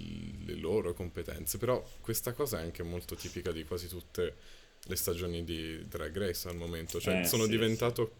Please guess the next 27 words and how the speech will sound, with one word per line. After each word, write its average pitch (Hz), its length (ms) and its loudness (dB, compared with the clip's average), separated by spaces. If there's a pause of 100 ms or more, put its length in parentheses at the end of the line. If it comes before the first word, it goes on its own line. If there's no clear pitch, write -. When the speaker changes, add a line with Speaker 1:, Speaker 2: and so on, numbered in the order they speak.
(120)
Speaker 1:
quasi 101 300 2
delle 98 200 4
modelle 98 480 4
che 98 120 -2
lavorano 87 420 2
con 90 140 -4
questi 95 240 -2
designer 92 500 2
che 87 240 -2 (480)
gli - 140 -4
mettono 82 380 -4
addosso 82 460 0
questi - 280 -6
look 82 220 -10
incredibili, 87 540 -2 (460)
però 98 420 0 (160)
manca 110 600 0
un 107 180 -2
pochino 117 580 -2
oramai 95 300 2
quella 95 240 -2
componente 92 720 -2
un 87 180 -4
po' 85 220 0
fai 85 340 -6
da 82 140 -2 (160)
te 87 320 4